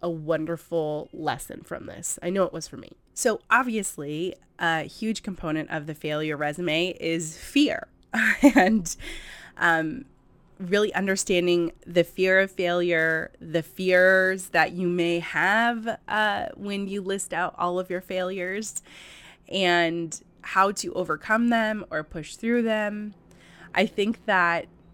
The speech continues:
we're often taught, you know, our accomplishments are the most important thing. And, you know, we're given a good job all the time.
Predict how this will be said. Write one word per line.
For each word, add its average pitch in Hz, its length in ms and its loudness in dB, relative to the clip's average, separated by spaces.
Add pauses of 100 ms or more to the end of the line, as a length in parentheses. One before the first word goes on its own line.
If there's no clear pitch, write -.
we're 190 380 2
often 175 520 0
taught, - 840 -4 (300)
you 196 120 -2
know, 156 400 0 (220)
our 180 180 8
accomplishments 220 1200 0 (100)
are 180 280 6
the 185 200 -2
most 170 320 -2
important 175 460 -8
thing. 214 480 -2 (500)
And, 165 640 0 (600)
you 196 100 -2
know, 160 160 2
we're 175 220 2
given 180 400 -2
a 160 60 -2
good 160 300 0
job 143 420 2
all 147 140 -2
the 143 80 -8
time. 139 520 -4